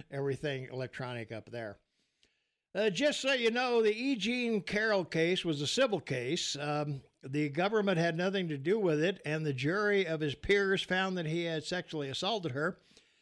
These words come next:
This is the man you support who has no self-control back, back even then or, or now. Uh, well, I don't know about that. So, I don't know. I don't think he assaulted anyone during, uh,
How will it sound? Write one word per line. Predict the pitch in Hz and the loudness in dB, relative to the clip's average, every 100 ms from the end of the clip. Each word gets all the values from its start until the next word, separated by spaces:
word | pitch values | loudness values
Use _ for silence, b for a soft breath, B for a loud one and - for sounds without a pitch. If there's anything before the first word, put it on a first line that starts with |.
| b - | b 2
This | 226 226 | 4 4
is | 208 | 0
the | 202 | 0
man | 196 202 208 202 190 | 2 4 4 2 0
you | 196 190 | 0 0
support | 175 - 226 208 185 156 | -2 0 2 4 2 0
who | 175 180 | 0 0
has | 165 156 | 0 0
no | 175 214 | -2 -4
self-control | - 208 180 - 143 170 175 180 | 0 0 0 -4 -6 -6 -6 -4
back, | 170 165 156 127 - 135 123 120 - | -2 -2 -2 -8 -16 -14 -14 -16 -12
back | 143 160 170 - | -4 -4 -4 -6
even | 208 175 160 | -6 -4 -4
then | 143 180 196 185 | -2 0 0 -2
or, | 151 160 151 - 147 - - | -4 -2 -4 -8 -16 -16 -12
or | 156 147 | -10 -6
now. | 170 190 156 165 - _ _ _ _ _ _ | -2 -2 -2 -4 -6 _ _ _ _ _ _
Uh, | 127 131 127 | -10 -10 -8
well, | 127 151 156 160 123 - | -6 -4 -2 -4 -6 -12
I | 131 135 | -10 -8
don't | 139 | -8
know | 131 | -8
about | 120 117 113 | -8 -10 -8
that. | 139 117 120 - _ | -8 -8 -12 -18 _
So, | - 117 107 104 _ _ _ _ _ _ _ B B B | -16 -14 -14 -18 _ _ _ _ _ _ _ B B B
I | 185 | 8
don't | 226 180 | 10 12
know. | 170 | 12
I | 190 | 12
don't | 196 | 10
think | 190 190 | 10 10
he | 156 | 10
assaulted | - 170 170 160 156 | 8 6 6 4 6
anyone | 160 156 156 156 147 | 6 4 4 4 4
during, | 151 147 143 139 | 4 4 4 2
uh, | 139 131 | 4 2